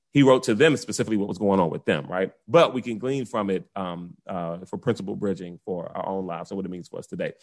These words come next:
All right, so the, the, the, the, the chapter breakdown, then we'll get to reading, uh, the book. We're gonna do at least the first fifteen verses. Um, uh, yeah, uh, first fourteen probably. Uh, so chapter one, verse one through fourteen, where we'll go now,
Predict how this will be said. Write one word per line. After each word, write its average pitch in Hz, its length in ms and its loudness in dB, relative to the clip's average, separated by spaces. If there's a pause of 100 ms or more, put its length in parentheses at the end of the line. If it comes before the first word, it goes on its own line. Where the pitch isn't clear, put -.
(180)
All 127 80 8
right, 117 100 6
so 135 160 4
the, 127 160 4
the, 120 280 4
the, 117 280 0
the, 113 200 -2
the 110 120 -2
chapter 131 360 2
breakdown, 98 400 -2
then 110 100 -2
we'll 107 80 0
get 107 140 -6
to 104 80 -6
reading, 101 280 -4
uh, 95 140 -4
the 90 100 -6
book. 98 220 -6
We're 117 80 -4
gonna 117 160 4
do 113 140 2
at 101 80 0
least 127 160 0
the 113 80 -10
first 110 280 -4
fifteen 101 320 -4
verses. 87 320 -14 (1080)
Um, 87 540 2 (480)
uh, 87 180 0
yeah, 113 160 0
uh, 104 220 0
first 104 260 0
fourteen 95 340 -6
probably. 80 340 -14 (300)
Uh, 101 300 2
so 110 320 4
chapter 156 340 2
one, 135 380 2
verse 113 300 -2
one 123 280 2
through 117 200 -4
fourteen, 123 420 -2
where 113 100 0
we'll 104 100 0
go 101 140 0
now, 113 360 2